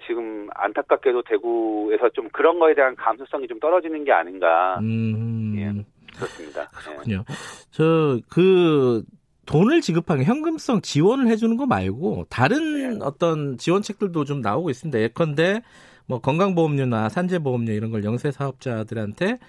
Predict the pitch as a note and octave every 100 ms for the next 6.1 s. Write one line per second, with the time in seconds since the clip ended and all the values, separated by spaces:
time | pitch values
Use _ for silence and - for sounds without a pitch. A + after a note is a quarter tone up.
0 | - - B2+ D#3+ D3 C3 A2+ A2 - A2
1 | B2 D3 E3+ F3 D3 A2+ G#2 G2 B2 A3
2 | G#3 D#3 - - A2+ F2+ - - - -
3 | - D3+ C#4+ D4 C#4+ C4 B3+ C4+ - D4
4 | D#4 D4 D4 D4+ C#4 F#3+ B3 A#3+ A3+ A3
5 | E3+ - A#3+ D#3+ - A3+ B2+ - A3+ F3+
6 | G3+